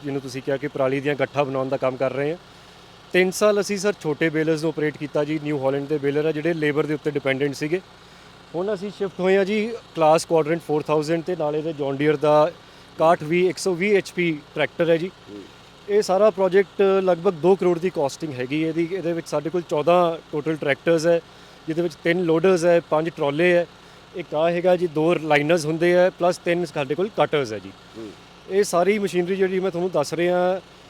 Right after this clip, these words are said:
Speaker 1: ਇਹ ਸਾਰਾ ਪ੍ਰੋਜੈਕਟ ਲਗਭਗ ਦੋ ਕਰੋੜ ਕਾਸਟ ਕਰਦਾ ਹੈ and per year ਸਾਡੀ ਜਿਹੜੀ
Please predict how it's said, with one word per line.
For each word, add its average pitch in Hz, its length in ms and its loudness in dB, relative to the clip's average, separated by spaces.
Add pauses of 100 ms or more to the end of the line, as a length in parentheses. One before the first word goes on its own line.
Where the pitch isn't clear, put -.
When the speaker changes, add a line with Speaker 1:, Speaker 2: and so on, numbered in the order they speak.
(200)
Speaker 1:
ਇਹ 208 120 0
ਸਾਰਾ 170 280 2
ਪ੍ਰੋਜੈਕਟ 185 560 -2 (560)
ਲਗਭਗ 156 340 -2
ਦੋ 160 220 0
ਕਰੋੜ 180 220 0
ਕਾਸਟ 139 320 -4
ਕਰਦਾ 180 440 0
ਹੈ 190 260 -4
and 175 80 -4
per 196 420 -2
year 208 500 0
ਸਾਡੀ 170 460 -2
ਜਿਹੜੀ 185 320 -2